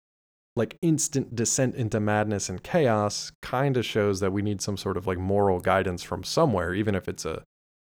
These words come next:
even if it's just a, a collective, um, communal belief,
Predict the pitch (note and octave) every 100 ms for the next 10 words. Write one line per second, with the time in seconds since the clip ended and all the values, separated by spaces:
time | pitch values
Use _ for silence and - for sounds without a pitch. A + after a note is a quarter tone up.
0 | - C3 C3 G2+ G2 A2+ G2 G#2 F2 G2
1 | - G2+ G#2 - G2 F2 - _ _ _
2 | _ _ - F#2+ F#2 F2+ F2+ F#2 - A2
3 | G#2 B2+ B2 G2 F2 F#2+ G#2+ A2+ -